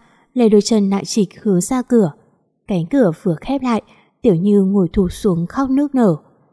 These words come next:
Bàn tay bịt chặt miệng để không phát ra tiếng. Thì ra ngày ấy anh cứu cô đâu phải là thật lòng thương hại. Thì ra thời gian qua những hỉ nộ ái ố đều không phải dành cho cô.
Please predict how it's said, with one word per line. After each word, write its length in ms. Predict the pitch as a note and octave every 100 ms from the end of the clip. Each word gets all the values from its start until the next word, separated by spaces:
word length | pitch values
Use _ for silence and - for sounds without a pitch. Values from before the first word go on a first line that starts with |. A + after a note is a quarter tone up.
| _ _
Bàn 160 | - E3+
tay 220 | F#3+ F#3+ F3+
bịt 160 | G3+
chặt 180 | E3+ G3+ -
miệng 240 | G3+ - -
để 180 | G3+ D#3+
không 240 | - G3+
phát 260 | F3+ C4+ C#4
ra 200 | B3+ G#3+
tiếng. 340 | - G3 F#3 D#4 _ _ _ _ _ _ _ _ -
Thì 160 | A3+
ra 300 | D#3+ F#3+ F#3
ngày 180 | F#3 E3+
ấy 300 | - F3+ F#3+
anh 240 | - A3 G3+
cứu 240 | G#3+ F#3+
cô 260 | F#3 B3 B3+ - _ -
đâu 100 | D4
phải 280 | D4 G#3
là 220 | F3 F#3 E3
thật 240 | - G3
lòng 200 | F#3+ E3+ -
thương 160 | B3
hại. 220 | A3 A3+ - _ _ _ _ _
Thì 160 | - F#3
ra 300 | F3+ G3 F#3
thời 240 | - G3+
gian 280 | D3+ G#3 G#3
qua 260 | A3+ A3+ A#3 _ _
những 140 | A3+
hỉ 180 | C#4 C#4+
nộ 220 | F#3+ F#3+ -
ái 200 | F#3+ F#3+
ố 300 | - G3 B3 -
đều 260 | A#3 G3+ D#3+
không 220 | - G3+
phải 200 | - G3
dành 220 | G3+ F3
cho 220 | D#3 A3
cô. 280 | G#3 A#3 A#3+